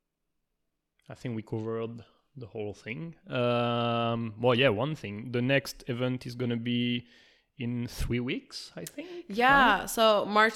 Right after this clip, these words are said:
Speaker 2: thirtieth, it's a Monday night, and it's gonna be on the WeWork rooftop again in South Beach,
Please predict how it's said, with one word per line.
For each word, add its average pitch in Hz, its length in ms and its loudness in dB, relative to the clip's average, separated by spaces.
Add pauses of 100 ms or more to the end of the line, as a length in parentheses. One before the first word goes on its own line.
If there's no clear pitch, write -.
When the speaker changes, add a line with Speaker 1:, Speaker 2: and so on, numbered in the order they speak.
Speaker 2:
thirtieth, 220 540 -2
it's 208 140 -6
a 202 60 -2
Monday 233 500 -2
night, 233 480 -2 (400)
and 202 380 0
it's 185 160 -8
gonna 196 200 0
be 190 120 0
on 190 200 0
the 185 120 0
WeWork 185 480 -2
rooftop 196 440 -4
again 196 560 -2
in 190 140 -4
South 185 320 -2
Beach, 196 480 -6